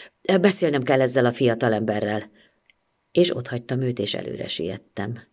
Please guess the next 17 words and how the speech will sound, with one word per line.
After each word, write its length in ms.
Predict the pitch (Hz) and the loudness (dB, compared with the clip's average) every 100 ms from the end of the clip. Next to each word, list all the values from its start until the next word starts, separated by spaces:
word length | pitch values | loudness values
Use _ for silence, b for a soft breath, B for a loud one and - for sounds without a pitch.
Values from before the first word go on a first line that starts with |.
| _ _ _ _ _ _ - B B | _ _ _ _ _ _ -20 B B
Nem 140 | 214 | 4
sokára 400 | 240 202 185 175 | 6 4 6 6
aztán 280 | 175 170 175 | 6 4 4
meglassítottam 760 | 180 147 123 - 120 127 127 123 | 6 4 2 0 0 0 0 0
a 40 | |
lépteimet. 800 | 120 123 120 123 131 131 135 - _ _ _ _ _ _ _ _ _ | 2 0 -2 -4 -2 -4 -6 -14 _ _ _ _ _ _ _ _ _
Már 180 | 160 196 | 0 4
alkonyodott. 920 | 190 120 - - - - - _ - _ _ _ _ - | 6 4 -2 -8 -10 -14 -16 _ -20 _ _ _ _ -2
A 100 | 147 | 4
fiatalember 720 | 180 180 180 185 185 185 175 | 8 8 8 6 6 6 4
nem 220 | 139 - | 2 -2
fordult 540 | - - - - - | -8 -10 -10 -14 -12
meg. 320 | - - - _ _ _ _ _ _ _ _ _ _ | -12 -12 -16 _ _ _ _ _ _ _ _ _ _
Tudta, 340 | - - - 104 | -10 -8 -6 -6
hogy 140 | 104 | -6
mögötte 480 | 104 - - - 50 | -8 -8 -10 -10 -10
vagyok. 500 | - - - - | -10 -12 -14 -18